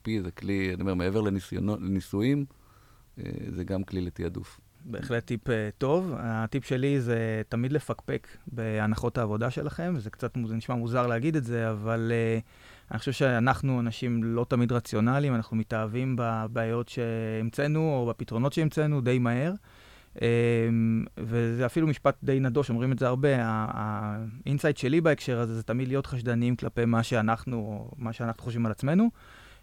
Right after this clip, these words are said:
Speaker 2: אה, ולבדוק, לבדוק באמצעות נתונים, וגם אחרי שכבר יש נתונים, אז עדיין להיות קצת חשדנים, אולי הפרשנות שלנו של הנתונים היא לא הכי מדויקת, ואז לשאול קצת אנשים, תמיד לעשות את הקרוס, אה, בין, אה, אה,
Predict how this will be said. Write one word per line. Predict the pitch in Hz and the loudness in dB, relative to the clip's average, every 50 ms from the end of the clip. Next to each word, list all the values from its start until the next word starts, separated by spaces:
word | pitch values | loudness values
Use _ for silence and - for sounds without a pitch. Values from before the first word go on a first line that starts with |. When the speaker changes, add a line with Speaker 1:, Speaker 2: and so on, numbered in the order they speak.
| - - - | -8 -4 0
Speaker 2:
אה, | 123 123 123 120 120 120 117 110 | 0 2 2 2 2 2 2 2
ולבדוק, | 135 156 175 185 220 214 196 - | 2 2 2 2 2 0 0 -2
לבדוק | 139 127 117 113 139 139 - | -4 -4 0 2 0 2 2
באמצעות | 127 131 123 117 117 120 113 - - 123 131 - - | 0 0 0 0 -2 -4 -4 -4 -2 -4 -2 0 -2
נתונים, | 131 - - 113 117 147 180 208 180 | -2 -2 -2 -2 0 0 0 2 2
וגם | 127 117 120 151 175 | 2 2 4 4 4
אחרי | 165 - - 170 | 4 2 0 0
שכבר | - 175 156 160 147 | 0 0 2 2 4
יש | 151 160 165 - 175 | 4 4 4 2 0
נתונים, | 156 - - 160 175 196 208 202 190 175 | 0 0 2 2 4 4 4 4 2 2
אז | - - 160 151 151 | 2 0 2 2 2
עדיין | 151 151 185 190 202 196 | 4 6 6 6 8 8
להיות | 175 175 170 | 6 6 6
קצת | - - 180 - | 4 2 0 2
חשדנים, | - 170 143 131 151 151 160 165 160 143 | 2 2 2 4 4 4 4 4 2 4
אולי | 139 143 143 147 156 151 | 4 6 6 6 6 6
הפרשנות | 147 147 139 131 - - - - - - 151 139 123 - 156 143 147 160 156 | 6 4 2 0 -4 -10 -20 -20 0 4 4 4 6 6 4 6 6 6 4
שלנו | - 165 151 151 151 151 | 4 4 4 6 4 4
של | 143 - 147 | 2 2 2
הנתונים | 143 143 143 - 147 143 147 143 | 4 2 2 2 2 2 2 2
היא | 143 139 | 4 4
לא | 147 143 | 4 4
הכי | 139 - 156 | 4 4 2
מדויקת, | 143 135 139 143 151 151 165 135 | 0 2 4 4 4 2 2 0
ואז | 127 127 127 120 | 0 0 0 0
לשאול | 127 117 - 143 135 | -2 -2 0 -2 0
קצת | - 139 131 | 0 -2 -2
אנשים, | 135 131 131 - - 147 135 | -2 -2 -2 -2 -2 -4 -2
תמיד | - 147 170 180 | -2 -2 -2 -2
לעשות | 165 170 185 170 | 0 0 -2 0
את | - | 0
הקרוס, | 135 - - - 143 156 160 156 - - - - - - - - - - - - - | -2 -4 -2 2 4 4 4 4 2 -4 -18 -20 -20 -20 -20 -20 -20 -20 -12 -4 -2
אה, | 127 127 123 | 0 0 2
בין, | 120 143 147 147 143 143 | 4 4 4 6 6 4
אה, | 135 131 127 123 120 117 113 113 127 - - - - - - 127 - - 120 123 117 - - - | 4 4 2 2 0 0 -2 -4 -8 -10 -14 -14 -14 -14 -14 -12 -12 -10 -8 -8 -8 -6 -4 -2
אה, | 117 | 0